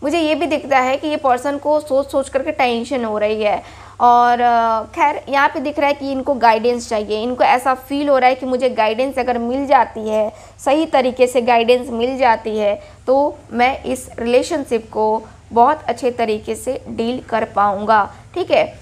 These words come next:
तो यहाँ पे ये पर्सन जो है ना बहुत ही अच्छे तरीके से डील करने वाली एनर्जी को फील करते हुए दिखाई दे रहे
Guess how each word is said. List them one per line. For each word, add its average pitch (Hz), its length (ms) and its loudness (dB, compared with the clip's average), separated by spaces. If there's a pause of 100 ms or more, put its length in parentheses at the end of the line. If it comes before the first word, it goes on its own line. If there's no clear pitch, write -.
(200)
तो 285 60 -6
यहाँ 302 220 4
पे 320 120 -4
ये 311 100 2
पर्सन 294 400 0
जो 277 80 0
है 247 100 0
ना 285 280 0
बहुत 233 400 2
ही 285 60 -2
अच्छे 269 200 0
तरीके 240 380 -2
से 269 300 0
डील 247 280 -2
करने 233 300 -2
वाली 214 300 0
एनर्जी 214 360 -6
को 269 160 -4
फील 240 260 -4
करते 196 360 -2
हुए 220 180 -2
दिखाई 233 480 -4
दे 202 180 -6
रहे 214 320 -10